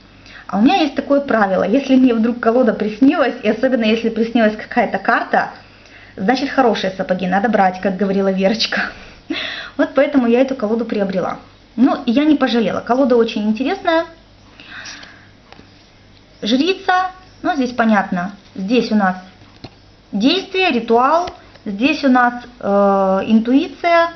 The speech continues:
э, з-, знание, озарение, инсайт, который мы получаем, м, скажем так, изнутри, да, образ богини. Вот.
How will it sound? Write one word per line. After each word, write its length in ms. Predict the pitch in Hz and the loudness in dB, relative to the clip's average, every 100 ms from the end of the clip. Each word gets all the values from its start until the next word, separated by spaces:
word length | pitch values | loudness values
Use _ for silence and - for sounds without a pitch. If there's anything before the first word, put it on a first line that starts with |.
| - - - - - | -14 -20 -20 -18 -6
э, 320 | 208 208 196 | -2 0 -2
з-, 340 | 208 214 214 | 0 0 2
знание, 400 | 196 302 349 302 | 2 2 2 0
озарение, 640 | - 202 226 285 311 269 220 | 2 0 2 2 2 2 2
инсайт, 360 | 220 285 294 | 0 0 0
который 300 | 226 214 269 | -4 -2 0
мы 120 | 240 | 2
получаем, 760 | 240 196 196 - 233 233 196 196 - - - - | 0 -6 -6 -2 2 2 0 -6 -14 -20 -20 -10
м, 520 | 190 92 90 90 92 - | -6 -6 -6 -8 -10 -10
скажем 320 | - 185 190 | -8 -6 -6
так, 140 | 185 196 | -8 -4
изнутри, 560 | 202 240 262 233 - - - | 0 2 2 -2 -2 -14 -8
да, 260 | 202 254 285 - - - | 0 0 0 -12 -12 -2
образ 300 | 254 240 220 | 2 4 2
богини. 580 | 220 208 233 214 - - - - - - - - - - | 2 0 4 4 2 -8 -20 -20 -20 -20 -20 -20 -20 -12
Вот. 180 | - | -12